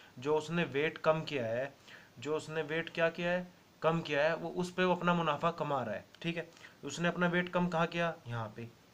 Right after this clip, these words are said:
क्योंकि हज़ार की जगह नौ सौ साठ, तो उसे profit कितने का हो रहा है, चालीस का। चालीस का profit किस पे हो रहा है, नौ सौ साठ पे, cost price पे, क्योंकि ये सीपी हुआ, ये उसका selling price हुआ,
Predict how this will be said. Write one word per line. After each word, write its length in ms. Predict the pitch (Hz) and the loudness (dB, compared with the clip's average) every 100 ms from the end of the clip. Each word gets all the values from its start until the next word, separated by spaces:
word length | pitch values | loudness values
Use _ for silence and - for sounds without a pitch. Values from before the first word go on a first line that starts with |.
| - - - - - | -20 -20 -20 -20 -10
क्योंकि 200 | 139 131 147 | -8 -6 -4
हज़ार 320 | 139 160 170 | 6 8 8
की 80 | 175 | 4
जगह 220 | 180 175 | 2 4
नौ 120 | 165 | 2
सौ 80 | 170 | 0
साठ, 260 | 170 170 - | 2 2 2
तो 60 | |
उसे 120 | 165 175 | -4 -4
profit 340 | 175 165 180 | -2 -2 -2
कितने 280 | 180 180 170 | -2 -2 -2
का 100 | 170 | 2
हो 80 | 165 | 2
रहा 120 | 139 | 2
है, 100 | 107 | 0
चालीस 400 | - 117 120 120 | -4 -4 -4 -6
का। 180 | - 131 - - - - | -6 -8 -10 -20 -20 -2
चालीस 300 | 147 160 170 | 2 2 2
का 100 | 180 | 0
profit 360 | 175 175 180 180 | 0 0 -2 -2
किस 140 | 180 | -4
पे 120 | - | 0
हो 100 | 180 | 2
रहा 100 | 170 | 4
है, 200 | 123 110 - - - - | 2 -2 -14 -20 -20 -12
नौ 140 | 123 | -8
सौ 140 | 117 139 | -6 -6
साठ 320 | 139 139 139 | -2 -2 -2
पे, 60 | 151 | -8
cost 300 | 147 147 143 | -4 -6 -2
price 240 | 151 143 147 | -2 -2 -4
पे, 140 | 156 151 - - | -10 -10 -18 -14
क्योंकि 180 | 131 127 | -10 -8
ये 180 | 139 156 | -4 -4
सीपी 380 | 156 175 180 196 | -4 -6 -4 -2
हुआ, 320 | 190 180 143 - | 0 2 0 -4
ये 120 | 123 135 | -6 -6
उसका 240 | 127 131 | -4 -6
selling 320 | 120 135 147 | -4 -6 -6
price 300 | 147 151 147 | -4 -4 -4
हुआ, 100 | 151 | -8